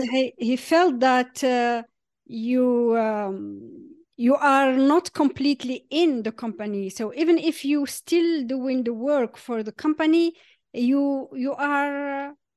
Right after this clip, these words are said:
in your, uh, environment. You are not completely, uh,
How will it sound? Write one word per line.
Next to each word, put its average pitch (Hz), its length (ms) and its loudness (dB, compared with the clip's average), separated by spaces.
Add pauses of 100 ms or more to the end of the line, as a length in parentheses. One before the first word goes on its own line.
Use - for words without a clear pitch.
(100)
in 285 180 -2
your, 302 460 -2
uh, 285 320 -4
environment. 285 840 -8
You 247 140 -8
are 262 200 0
not 359 360 0
completely, 247 920 -4
uh, 202 440 -8